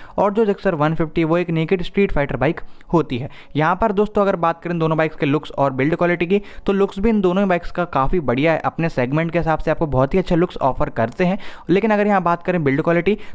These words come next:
तो बिल्ड क्वालिटी भी इन दोनों ही बाइक्स की बहुत ही बढ़िया है और आपको तो पता ही होगा कि Suzuki बिल्ड क्वालिटी के मामले में कोई भी कॉम्प्रोमाइज़ नहीं करती है। यहाँ पर दोस्तों, बात करें इन दोनों ही बाइक्स की प्राइस की, तो एस एफ़ वन फिफ्टी का ex showroom प्राइस है वन लाख ट्वेंटी सेवन थाउजेंड और on road ये आपको वन लाख फ़ोर्टी एट थाउजेंड की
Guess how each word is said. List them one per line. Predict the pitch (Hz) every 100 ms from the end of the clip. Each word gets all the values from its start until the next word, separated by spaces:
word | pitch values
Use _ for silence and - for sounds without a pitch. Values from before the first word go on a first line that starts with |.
| -
तो |
बिल्ड | 165 180 214
क्वालिटी | 208 202 196
भी | 208
इन | 190 165
दोनों | 160 185
ही |
बाइक्स | 170 151 -
की |
बहुत | 160 117 113
ही |
बढ़िया | 160 123 120 113
है |
और | 135 165
आपको | 170 190
तो | 180
पता | 151 160
ही |
होगा | 156 165
कि | 165
Suzuki | 175 156 180 196
बिल्ड | 160 175
क्वालिटी | 180 175 175
के | 175
मामले | 143 135 151
में |
कोई | 160 170 185
भी | 202
कॉम्प्रोमाइज़ | 147 123 123 135 175 - - -
नहीं | 185 180 175
करती | 135 117 127
है। | 113 - - 139
यहाँ | 160 185
पर | 214
दोस्तों, | 202 208 190
बात | 170 -
करें | 185 180
इन | 175
दोनों | 151 175
ही | 170
बाइक्स | 160 -
की | 170
प्राइस | 165 131 156
की, | - 190 - - -
तो | 196
एस | 160 165
एफ़ | 196
वन | 160 180
फिफ्टी | 190 180 196
का | 196
ex | - 151
showroom | - 180 190
प्राइस | 175 170
है | 165
वन | 160 180
लाख | 165 165 -
ट्वेंटी | 147 143
सेवन | 156 117 131 170
थाउजेंड | 175 170 202 214 - -
और | 131 135 147
on | 175
road | 202
ये | 196
आपको | 180 175 175
वन | 165
लाख | 175 165 -
फ़ोर्टी | 156 156 175
एट | 185 -
थाउजेंड | 123 123 127
की | 190